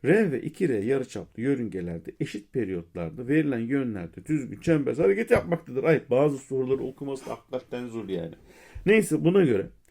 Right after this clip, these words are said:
verilenlerden hangileri K ve L için uygundur? Ee, düzlem, eşit periyotlarda. Periyotları eşitse benim buradan anladığım açısal hızlar aynı.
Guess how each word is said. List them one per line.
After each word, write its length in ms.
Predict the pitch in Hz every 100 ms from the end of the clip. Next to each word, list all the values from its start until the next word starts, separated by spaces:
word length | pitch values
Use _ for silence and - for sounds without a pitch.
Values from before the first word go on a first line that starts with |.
| _ - _ -
verilenlerden 600 | 131 170 190 190 185 190
hangileri 480 | 190 190 165 160 160
K 280 | - 165 147
ve 120 | 143
L 160 | 151 127
için 280 | 113 151 -
uygundur? 540 | 123 113 107 104 85 - - _ _ _ _ _ _ _ _ _ _ _ _ _ _ _ _ _ _ _ _ _ _ _ _ _ _ _ _ _ -
Ee, 40 |
düzlem, 800 | 131 117 113 113 120 139 135 - -
eşit 320 | 135 - 165 -
periyotlarda. 680 | 101 92 85 - 80 78 _ - _ _
Periyotları 520 | 131 135 127 - 110
eşitse 600 | 120 - 104 - 117 143 -
benim 220 | 113 107
buradan 220 | 104 101 98
anladığım 440 | 98 90 85 -
açısal 320 | 104 - - 85
hızlar 280 | 90 76
aynı. 280 | 73 - _